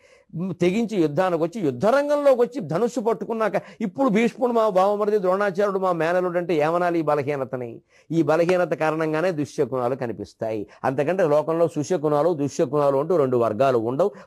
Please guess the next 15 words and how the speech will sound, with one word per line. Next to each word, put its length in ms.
పక్షులకి 420
మన 160
జీవితంతో 520
ఏం 200
సంబంధం 460
లేదు. 200
మన 120
జీవితంలో 480
జరిగే 400
ఘట్టాలు 260
చెప్పవలసిన 500
అవసరం 340
బల్లికి, 400
పిల్లికి, 440
పక్షికి, 560